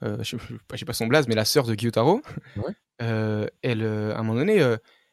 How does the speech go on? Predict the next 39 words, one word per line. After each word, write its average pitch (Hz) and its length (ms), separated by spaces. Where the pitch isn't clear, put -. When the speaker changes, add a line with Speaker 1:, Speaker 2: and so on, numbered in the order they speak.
Speaker 1:
elle 123 100
voit 170 180
justement, 151 640
euh, 127 380
le, 123 160
elle 127 120
vo-, 123 220
j'ai 135 100
l'impression 160 200
qu'elle 135 100
voit 175 220
le 160 100
p-, - 240
j'en 123 140
rappelle 131 160
plus 190 120
de 143 80
l'épisode 135 300
ou 139 40
quoi, - 100
mais 143 60
j'ai 127 100
Speaker 2:
Oui, 226 80
Speaker 1:
l'impression - 20
qu'elle - 60
Speaker 2:
elle 117 60
voit 165 120
le 147 120
Speaker 1:
père 202 240
Speaker 2:
père - 20
Speaker 1:
de 143 80
Speaker 2:
Tanjiro 135 420
à 131 100
Speaker 1:
Tanjiro. 139 400
Speaker 2:
travers 175 280
les 123 140
souvenirs 143 560
de 123 100
Muzan. 120 460